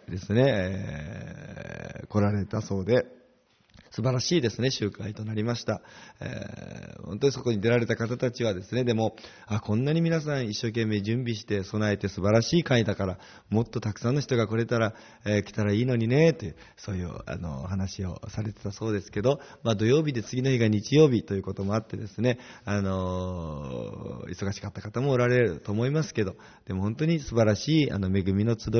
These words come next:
いでした。特に、玉川キリスト教会では、インドネシアをブースをしてですね、もう、中川さん、浅利さんを中心として、またですね、もう皆さんがパネルを展示してくださったりですね、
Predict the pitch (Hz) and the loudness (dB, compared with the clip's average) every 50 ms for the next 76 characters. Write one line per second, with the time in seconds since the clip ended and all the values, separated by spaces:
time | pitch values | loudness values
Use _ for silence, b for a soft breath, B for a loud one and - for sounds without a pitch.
0 | 123 127 110 107 - - - 127 - _ _ B B B B B 120 107 113 110 | 4 4 2 0 -2 -4 -10 -10 -12 _ _ B B B B B 0 4 4 6
1 | 110 123 139 - B B B B B - 113 117 107 107 107 104 - 110 110 107 | 6 4 2 0 B B B B B 4 6 6 8 8 6 6 6 4 4 4
2 | 113 117 110 123 123 - - 110 110 107 110 113 131 151 156 - - 113 113 110 | 2 2 2 2 2 4 4 4 6 6 6 4 4 4 2 2 4 4 6 6
3 | 120 120 123 120 - - 127 117 98 82 - - - - - - 62 60 60 53 | 6 6 4 2 2 4 4 4 4 2 0 -6 -12 -12 -6 -4 -2 0 0 0
4 | 50 50 50 50 52 67 92 110 113 101 - - 95 90 87 85 76 57 50 87 | 0 0 0 -2 -2 2 6 6 6 6 6 4 0 0 2 0 -2 -4 -8 -10
5 | - - - 113 104 92 90 95 104 117 120 101 - B B B B B B 101 | -4 0 2 2 2 2 2 2 4 6 6 4 2 B B B B B B 0
6 | 104 101 98 95 92 92 92 90 87 87 87 87 90 80 80 76 76 78 85 95 | 2 2 2 2 2 2 2 0 0 0 -2 -2 -2 -2 -2 -2 -2 -2 -2 0
7 | 107 101 98 101 104 104 98 - - 104 104 104 104 101 - 110 104 101 113 110 | 0 0 2 2 2 2 0 2 2 4 4 4 4 2 2 2 2 2 2 0
8 | 110 101 - - 120 117 - 135 131 117 - 113 107 - - - 143 147 139 120 | 0 0 -2 -2 -2 -2 -2 -2 -2 0 0 -2 -2 -2 0 2 4 6 6 4
9 | 98 90 92 92 98 98 - 101 95 85 80 82 90 92 90 98 104 107 123 135 | 2 0 -2 -2 -4 -2 -2 -2 -2 -2 -2 -2 -2 -4 -4 -2 0 2 2 4
10 | 139 127 117 107 101 95 92 92 82 80 - - 78 - 92 120 139 143 131 - | 4 2 0 -2 -4 -2 -2 -4 -4 -6 -6 -8 -8 -4 0 2 2 4 8 8
11 | - 113 107 104 95 95 95 92 95 92 85 82 - - - 104 101 95 92 98 | 8 8 6 4 2 2 2 2 2 2 0 -2 -4 -6 -4 -2 -2 -2 -4 -6
12 | - - 101 110 120 135 131 - 98 95 95 90 90 92 - 120 120 143 156 160 | -6 -4 -2 0 0 0 0 -2 -4 -4 -2 -4 -6 -6 -6 -6 -4 -2 -2 -2
13 | 160 | -4